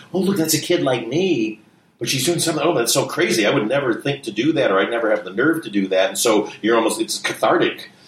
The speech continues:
for them. And, and, and so I find that that's the kind of comedy I'm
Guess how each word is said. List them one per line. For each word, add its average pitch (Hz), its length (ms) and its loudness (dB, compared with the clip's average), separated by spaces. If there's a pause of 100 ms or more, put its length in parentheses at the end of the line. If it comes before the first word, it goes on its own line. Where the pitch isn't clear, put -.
(200)
for 95 200 0
them. 82 180 2
And, 98 160 -4
and, - 240 -2
and 104 380 -4
so 113 180 0
I 208 220 0
find 113 300 0
that - 360 -4 (420)
that's 170 240 0
the 143 60 2
kind 107 240 2
of - 60 -8
comedy 98 380 -2
I'm 139 640 0